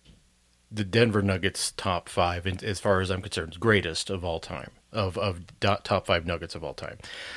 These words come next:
Um, I, I, this is not favorites. I've done a favorites list before, but this is top.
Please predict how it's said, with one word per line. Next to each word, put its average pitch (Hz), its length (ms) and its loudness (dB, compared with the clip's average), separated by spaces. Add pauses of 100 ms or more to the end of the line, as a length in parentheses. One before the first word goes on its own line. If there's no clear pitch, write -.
(240)
Um, 90 800 2 (840)
I, 113 260 -4
I, 101 180 -2
this 107 220 2
is 113 140 2
not 110 220 0
favorites. - 920 -2 (540)
I've 98 160 0
done 120 160 10
a 110 40 8
favorites 101 500 2
list 85 240 -4
before, 80 240 -8
but 92 140 -14
this 90 220 -10
is - 160 -10
top. - 540 -6